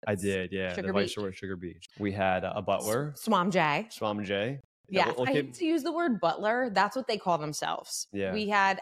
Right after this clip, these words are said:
Speaker 2: a fabulous man who, if we called him, he was ready and willing to give us whatever we
Speaker 1: That's what a butler
Speaker 2: wanted and
Speaker 1: is.
Speaker 2: needed.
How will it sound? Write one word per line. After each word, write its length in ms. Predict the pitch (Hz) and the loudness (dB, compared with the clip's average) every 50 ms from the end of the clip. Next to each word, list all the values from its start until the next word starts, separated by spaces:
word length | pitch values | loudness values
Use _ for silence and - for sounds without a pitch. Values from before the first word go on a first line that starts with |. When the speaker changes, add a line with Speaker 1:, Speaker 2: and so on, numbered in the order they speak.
| - | -2
Speaker 2:
a 160 | 190 185 185 180 | -2 0 0 -2
fabulous 680 | - - 208 190 196 196 226 220 226 226 220 - - - _ _ _ _ _ | -2 0 2 2 2 0 -2 -2 -2 -2 -4 -6 -8 -16 _ _ _ _ _
man 520 | - 175 165 160 156 156 156 156 160 160 160 - _ _ _ _ _ _ - | 0 2 2 2 4 2 2 2 0 -2 -4 -8 _ _ _ _ _ _ 2
who, 520 | 196 185 180 175 170 170 165 160 160 160 - _ _ _ - | 4 4 4 4 4 2 2 0 0 -2 -4 _ _ _ -6
if 160 | 202 190 - | -6 -4 -2
we 80 | 196 185 | -2 -4
called 340 | - - 196 185 180 180 185 | 0 4 4 6 6 4 2
him, 240 | 196 196 190 190 196 | 0 0 0 0 -2
he 120 | 165 180 | -2 -4
was 160 | 160 170 151 147 165 | -4 -6 -6 -6 -2
ready 240 | 160 175 160 156 156 | 0 0 2 2 0
and 100 | 160 156 | -2 -2
willing 220 | 156 151 151 151 | -4 -4 -4 -6
to 80 | 151 151 | -6 -4
give 180 | 143 156 147 156 | -2 -2 -2 -2
us 120 | 151 - - _ _ - - | -2 -4 -8 _ _ -12 -2
whatever 420 | 170 170 156 151 147 - 151 156 | 2 2 2 2 0 0 -2 -2
we 260 | 151 160 151 143 139 - | -2 -2 -4 -4 -6 -6
Speaker 1:
That's 180 | 110 104 - - | -6 -4 -2 -2
what 80 | 113 | -2
a 40 | 113 | 0
butler 180 | 110 - - 180 | 0 2 2 4
Speaker 2:
wanted 280 | 175 165 - 160 170 | 2 2 2 0 -2
and 100 | 185 208 233 | -2 0 0
Speaker 1:
is. 40 | 196 | 0
Speaker 2:
needed. 220 | 156 151 151 151 | 0 -2 -4 -4